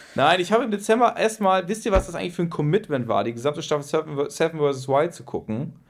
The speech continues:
und dann die gesamte Berichterstattung drumherum? Das war so ein Commitment. Also wirklich, ich,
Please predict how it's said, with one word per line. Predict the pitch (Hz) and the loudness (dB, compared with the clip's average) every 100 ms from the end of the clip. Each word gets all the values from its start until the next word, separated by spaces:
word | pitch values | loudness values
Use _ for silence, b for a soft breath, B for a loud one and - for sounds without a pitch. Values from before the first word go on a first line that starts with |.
| b b - | b b -4
und | 147 | 2
dann | 151 175 | 4 2
die | 180 | 0
gesamte | 147 143 175 180 | 0 2 0 -2
Berichterstattung | 147 190 202 151 117 104 113 | -6 -6 -4 -2 -2 -4 -6
drumherum? | 107 107 98 92 104 | -6 -4 -4 -4 -2
Das | 117 127 | -2 -2
war | |
so | 135 | 0
ein | 180 | -2
Commitment. | 170 151 160 180 - - - - - | -2 -2 -2 -2 -8 -8 -8 -10 -6
Also | 127 | -4
wirklich, | 160 143 98 B B B | -2 -4 -8 B B B
ich, | - | -20